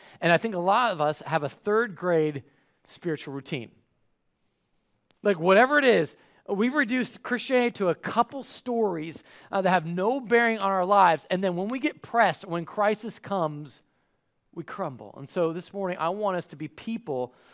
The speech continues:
who work out our salvation. And some of the reasons why we don't, um, we struggle working out our salvation is 'cause we, well, we complain. We are a,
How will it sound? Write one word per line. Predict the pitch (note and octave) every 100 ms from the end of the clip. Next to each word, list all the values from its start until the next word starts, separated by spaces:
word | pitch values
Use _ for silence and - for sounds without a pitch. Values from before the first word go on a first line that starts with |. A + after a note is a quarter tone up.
| _
who | -
work | F#3 D3 F3+ G#3 C4
out | F#3 F#3+
our | E3 D3+
salvation. | - D#3 C#3+ C#3+ A#2 G#2+
And | C#3
some | -
of | C#4+
the | C#4
reasons | A#3 F3
why | E3+ F3+
we | E3
don't, | F3+ A#3 D#3 - _ _ _ -
um, | F3 E3 D#3+ G3
we | F3+ D#3+
struggle | - - B3 C4+ B3+
working | E3+ D3+ D#3+
out | C#3
our |
salvation | C3 D#3 C3+ C3+ C3
is | F3
'cause | - E3 D#3
we, | F3 G#3 G#3+
well, | G#3 A3
we | A3
complain. | - G3+ B3 D4 - _ _ _ _ _ _ _ -
We | F#3 C#4
are | D4 C4 A#3+
a, | G3 F#3